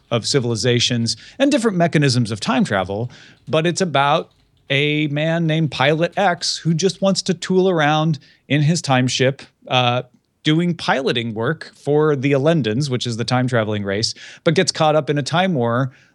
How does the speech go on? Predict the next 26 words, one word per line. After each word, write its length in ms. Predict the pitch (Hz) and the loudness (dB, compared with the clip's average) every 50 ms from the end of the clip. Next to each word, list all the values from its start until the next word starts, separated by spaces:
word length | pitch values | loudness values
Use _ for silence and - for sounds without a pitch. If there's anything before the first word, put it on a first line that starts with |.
| _ | _
amongst 320 | - 127 135 139 139 127 - | -2 0 0 0 0 0 0
the 80 | 139 | -2
Elendans 400 | 135 127 131 131 135 139 135 123 | 0 0 0 0 0 0 0 0
and 100 | 135 135 | 0 -2
two 180 | 127 - 131 131 | 0 0 0 0
other 200 | 131 120 127 123 | 2 2 0 0
races 580 | 127 147 165 156 - 101 92 95 107 113 - - - - - _ _ _ | 2 2 2 0 0 -2 -4 -4 -6 -8 -8 -10 -14 -20 -20 _ _ _
and 300 | - 120 123 127 135 123 | -4 -2 -2 -2 -2 -4
has 300 | - - - 110 110 110 | -8 -6 -4 -4 -4 -2
to 100 | - 117 | -4 -6
face 320 | 110 - 117 117 123 - - | -4 -4 -2 -2 -2 0 0
a 160 | 127 131 135 | 0 0 0
very 220 | 120 127 131 143 | 0 -2 0 0
similar 420 | 131 147 143 143 147 147 156 156 151 | 0 -2 -2 -2 0 0 0 -2 -2
decision. 580 | 135 143 147 - 196 196 139 107 95 95 95 | -2 -2 0 0 0 0 0 -4 -6 -6 -6
No 140 | 101 113 120 | -2 -2 0
spoilers. 520 | 117 - - 170 170 151 110 98 98 95 - | 0 0 0 2 2 2 0 0 -2 -4 -2
So 180 | - 147 143 143 | 0 2 2 2
if 220 | - 175 165 135 | 2 0 0 0
that 180 | 233 262 262 - | 0 0 2 2
sounds 160 | 254 277 240 | 0 2 2
like 140 | 254 247 233 | 0 0 0
it's 100 | 190 220 | 0 0
at 100 | 226 190 | 0 2
all 220 | 165 202 226 226 | 0 0 0 0
interested 540 | 214 208 185 202 180 - - 196 185 160 | 0 0 0 0 0 0 0 -2 -2 -2